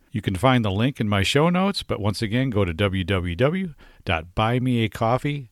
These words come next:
dot com slash mind wrench. Yeah, I know everyone surely realizes this, but we've all been through an extremely difficult twelve to fifteen months here. A devastating shift in our world, our way of life,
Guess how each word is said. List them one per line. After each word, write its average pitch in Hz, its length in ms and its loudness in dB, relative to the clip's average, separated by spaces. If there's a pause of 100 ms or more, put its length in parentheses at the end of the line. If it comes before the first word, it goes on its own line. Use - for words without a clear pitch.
(120)
dot 87 220 -8
com 104 420 -2
slash 95 520 -2
mind 92 260 0
wrench. - 460 -16 (760)
Yeah, 127 140 0
I 160 40 2
know 196 200 2
everyone 131 420 0
surely 113 360 0
realizes 87 580 -2
this, 90 160 -6
but - 240 -8 (420)
we've 170 160 -4
all 147 200 4
been 87 220 -4
through 95 300 -6
an 85 80 -6
extremely 117 840 -2
difficult 95 600 -6
twelve 107 320 0
to 87 80 -6
fifteen 92 460 -6
months 82 300 -8
here. 76 260 -12 (420)
A 92 40 -12
devastating 139 580 0
shift - 460 -4
in 110 60 0
our 98 140 0
world, 101 560 -6 (340)
our 80 60 -12
way 95 160 -2
of 98 140 -2
life, 95 480 -4